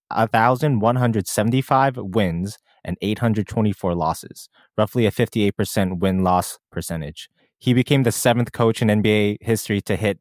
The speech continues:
a thousand regular season games, you know, joining Phil Jackson and Don Nelson and Jerry Sloan, Larry Brown, Rick Adelman, and Pat Riley. Like,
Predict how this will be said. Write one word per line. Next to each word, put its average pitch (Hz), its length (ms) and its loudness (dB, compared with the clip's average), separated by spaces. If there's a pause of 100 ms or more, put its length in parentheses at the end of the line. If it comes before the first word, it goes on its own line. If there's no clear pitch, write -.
a 98 120 -2
thousand 104 380 0
regular 101 280 2
season 98 320 -2
games, 98 460 0 (360)
you 104 80 -2
know, 92 200 0
joining 113 420 4
Phil 110 220 2
Jackson 98 560 2
and 87 160 -2
Don 101 220 4
Nelson 101 520 0
and 87 140 -4
Jerry 101 240 2
Sloan, 101 560 0 (280)
Larry 120 340 4
Brown, 107 420 2
Rick 113 160 0
Adelman, 107 440 2
and 90 120 -2
Pat 101 240 -4
Riley. 87 340 -2
Like, 90 280 -4